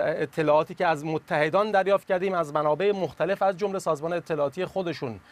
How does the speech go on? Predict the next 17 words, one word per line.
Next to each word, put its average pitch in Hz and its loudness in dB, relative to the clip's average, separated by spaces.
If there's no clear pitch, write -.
اه، 135 2
و 139 -2
انگشت 151 -2
اتهام 156 0
رو 156 -2
به 143 -6
سمت 147 -4
ایران 147 -2
گرفتن 143 -2
و 147 0
حال 143 2
قضیه 139 -4
بسیار، 143 0
اه، 131 2
بالاتر 131 0
گرفت. 110 -4
ولی، 165 -2